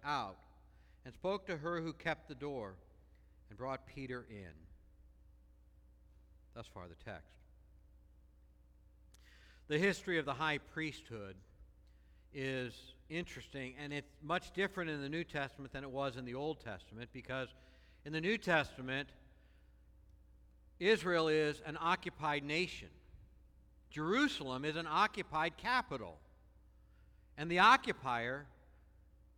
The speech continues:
gets to call certain of the rules. So it is that Annas,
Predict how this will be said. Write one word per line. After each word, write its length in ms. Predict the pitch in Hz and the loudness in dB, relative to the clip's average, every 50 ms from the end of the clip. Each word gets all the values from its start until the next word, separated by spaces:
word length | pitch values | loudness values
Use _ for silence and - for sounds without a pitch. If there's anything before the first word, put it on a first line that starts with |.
| - - 147 | -20 -18 -6
gets 240 | 131 165 175 - - | -2 -2 -2 -2 -2
to 80 | - 156 | -6 -6
call 300 | - - 185 160 143 - | -2 0 0 2 2 0
certain 260 | - - 165 160 139 | -4 -6 -6 -6 -6
of 80 | 127 117 | -8 -6
the 80 | 120 | -4
rules. 320 | 131 156 139 - - - - - - - - - - - - - - - - - - - - - - - - - - - - - - - - - - - - - - | -2 -2 -2 -4 -6 -10 -18 -20 -20 -20 -20 -20 -20 -20 -20 -20 -20 -20 -20 -20 -20 -20 -20 -20 -20 -20 -20 -20 -20 -20 -20 -20 -20 -20 -20 -20 -20 -20 -20 -16 0
So 200 | - 233 240 240 | 4 6 8 10
it 80 | 208 | 10
is 240 | 226 254 277 247 190 | 10 8 8 6 4
that 180 | 202 175 165 - - | 2 2 2 2 2
Annas, 580 | 196 220 247 254 233 165 139 131 170 208 - | 4 6 6 6 6 4 2 2 0 -2 -4